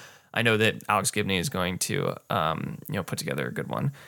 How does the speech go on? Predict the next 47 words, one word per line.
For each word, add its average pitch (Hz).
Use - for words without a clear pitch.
I -
need 139
to 131
watch 113
his 107
movie. 98
Um, 76
the 107
one 117
that 110
I 113
haven't 92
watched 87
of -
his -
that 73
I -
really 73
need 69
to -
is, 69
um, 69
Taxi -
to 104
the 78
Dark 71
Side, -
which -
I 90
believe 90
he -
won 78
the 57
Academy -
Award 50
for -
in -
two -
thousand -
seven. -
Um, -
so -
I -
need 127
to -
watch -
that. -